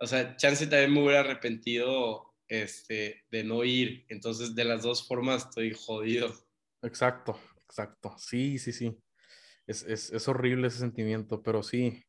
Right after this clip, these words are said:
Speaker 2: a lo mejor sí me hubiera gustado encontrar un mejor balance.
Speaker 1: Claro.
Speaker 2: Y, y ya.
Speaker 1: Pero, pues, digo, ya ahorita, o sea, te veo muy balanceado en el tema que, eh, ya sabes hacia dónde vas,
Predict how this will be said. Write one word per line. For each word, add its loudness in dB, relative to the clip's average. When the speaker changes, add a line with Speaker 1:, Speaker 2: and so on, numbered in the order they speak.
Speaker 2:
a -4
lo 0
mejor -2
sí -4
me 0
hubiera 4
gustado 0
encontrar 4
un 6
mejor 6
balance. 4
Speaker 1:
Claro. -10
Speaker 2:
Y, -10
y -8
ya. -2
Speaker 1:
Pero, 4
pues, -6
digo, 4
ya 4
ahorita, 2
o -6
sea, -4
te -2
veo 2
muy 0
balanceado -2
en -4
el -14
tema -8
que, -10
eh, -10
ya 2
sabes 0
hacia -4
dónde 0
vas, -2